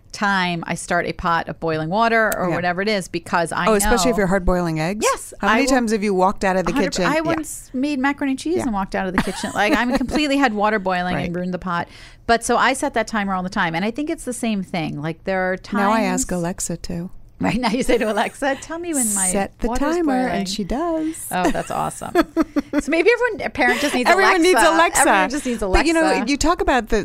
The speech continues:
Speaker 2: the, the writing down. I mean, I, I remember, you know, when apps came out and where you literally would say, "Did you nurse on the left side or the right side?" You
Speaker 1: Right.
Speaker 2: know, which, which breast was used last, so that you remember.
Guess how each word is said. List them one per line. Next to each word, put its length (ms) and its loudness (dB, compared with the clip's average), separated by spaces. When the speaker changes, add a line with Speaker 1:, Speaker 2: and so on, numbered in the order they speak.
Speaker 2:
the, 320 -2
the 100 4
writing 320 4
down. 300 2
I 80 0
mean, 240 -2
I, 180 -2
I 80 2
remember, 560 0
you 100 -2
know, 120 0
when 120 -2
apps 360 -2
came 240 0
out 320 -2
and 120 0
where 140 0
you 180 -2
literally 520 2
would 180 -2
say, 380 0
"Did 180 -4
you 100 -2
nurse 260 -2
on 100 -2
the 80 -2
left 180 0
side 220 0
or 80 0
the 80 0
right 220 -2
side?" 320 -2
You 60 -6
Speaker 1:
Right. 100 -2
Speaker 2:
know, 180 0
which, 420 -4
which 220 -2
breast 260 0
was 160 -2
used 220 -2
last, 320 -2
so 100 -4
that 140 -4
you 340 0
remember. 460 0